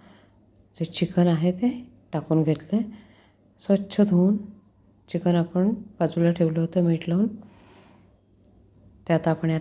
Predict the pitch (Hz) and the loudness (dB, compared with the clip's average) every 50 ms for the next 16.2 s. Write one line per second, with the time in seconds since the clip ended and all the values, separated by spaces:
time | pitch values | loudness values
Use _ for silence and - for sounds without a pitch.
0 | 160 - 165 156 - - 165 160 156 160 156 156 165 170 185 220 220 180 170 165 | -4 -4 -6 -4 -2 0 0 2 2 0 -2 -2 -2 -2 0 0 0 2 2 0
1 | 156 156 - 160 - - - - 170 175 185 190 175 160 156 170 180 180 - - | 0 -2 -6 -12 -16 -12 -6 -2 0 0 2 2 0 0 0 -2 -2 -4 -8 -8
2 | - - 180 165 165 170 170 165 170 160 165 - 170 170 175 175 - - _ _ | -2 0 2 2 4 2 2 2 0 -2 -2 -4 -6 -6 -6 -8 -12 -20 _ _
3 | _ _ _ - - - - - - _ _ _ _ _ _ _ _ - - - | _ _ _ -20 -20 -20 -20 -20 -20 _ _ _ _ _ _ _ _ -20 -20 -20
4 | - _ _ _ _ _ _ _ - - - - - _ _ _ _ _ _ _ | -20 _ _ _ _ _ _ _ -20 -20 -20 -20 -20 _ _ _ _ _ _ _
5 | _ _ _ _ _ _ _ _ - _ _ _ _ _ - - - - - - | _ _ _ _ _ _ _ _ -20 _ _ _ _ _ -20 -20 -20 -20 -20 -20
6 | - - - - - - - - - - _ - _ - - - _ _ _ _ | -20 -20 -20 -20 -20 -20 -20 -20 -20 -20 _ -20 _ -20 -20 -20 _ _ _ _
7 | _ _ _ _ _ - _ - _ _ - - - 202 214 220 233 247 240 - | _ _ _ _ _ -20 _ -20 _ _ -12 -2 2 4 4 4 4 2 0 0
8 | - 208 190 202 - - 233 233 233 233 - - 220 208 196 196 - - - 196 | 0 -2 -2 -2 -2 -2 0 0 0 -2 -2 2 4 4 4 2 0 -2 0 0
9 | 196 202 202 202 - - - 202 196 202 208 202 208 - - 180 180 185 185 180 | 2 2 0 -2 -6 -4 0 2 4 4 4 2 -2 -6 -6 -2 2 4 4 4
10 | 185 185 190 - - 165 160 - - 190 185 180 180 - 180 180 185 190 - - | 4 2 0 -2 -4 -6 -6 -4 -2 0 0 0 0 -2 -2 -2 -2 -2 -4 -8
11 | - - - - - - - - _ _ _ _ - 202 202 185 - - 220 220 | -16 -20 -20 -20 -20 -20 -20 -20 _ _ _ _ 4 4 4 4 4 2 2 4
12 | 214 190 185 180 180 - 190 196 180 185 196 190 180 185 196 202 196 - - - | 4 4 2 0 0 0 0 0 2 2 2 2 2 2 0 0 -2 -4 -8 -6
13 | - 214 214 208 - - 196 175 - - 180 180 180 180 185 196 208 208 190 170 | -4 -2 -2 -2 -2 -2 -4 -2 2 4 4 4 4 2 2 2 2 4 4 2
14 | 165 165 165 180 175 170 165 156 156 156 160 156 160 160 156 151 147 143 147 - | 2 2 2 2 2 2 2 2 2 0 -2 -2 -2 -4 -6 -4 -6 -8 -8 -10
15 | 151 - - 165 165 160 160 170 165 160 160 - 160 - - - 156 156 151 - | -10 -8 -6 -6 -4 -4 -2 -2 -2 -2 -2 -4 -6 -6 -6 -8 -8 -8 -8 -8
16 | 202 208 208 | -10 -12 -12